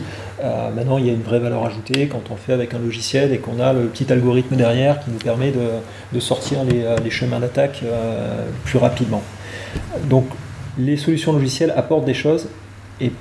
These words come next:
par contre, ils vont pouvoir aller plus loin là, sur des, euh, sur des, des, des éléments sur lesquels nous, on va pas forcément creuser, euh,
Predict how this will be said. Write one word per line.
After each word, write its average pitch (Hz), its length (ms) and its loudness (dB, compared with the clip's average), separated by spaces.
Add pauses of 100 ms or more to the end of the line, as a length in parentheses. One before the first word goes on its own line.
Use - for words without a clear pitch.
(140)
par - 160 2
contre, 170 200 2
ils 139 60 4
vont 131 100 6
pouvoir 131 280 4
aller 127 140 4
plus - 180 0
loin 143 300 4 (520)
là, 117 320 0
sur - 160 -4
des, 117 200 0
euh, 113 200 0
sur 113 180 -6
des, 113 380 2 (520)
des, 110 440 -2
des 113 260 2
éléments 127 320 8
sur - 140 -2
lesquels 123 240 2
nous, 127 100 4
on 113 60 2
va 107 80 -2
pas - 120 4
forcément 113 340 -4
creuser, 117 400 0 (420)
euh, 123 180 0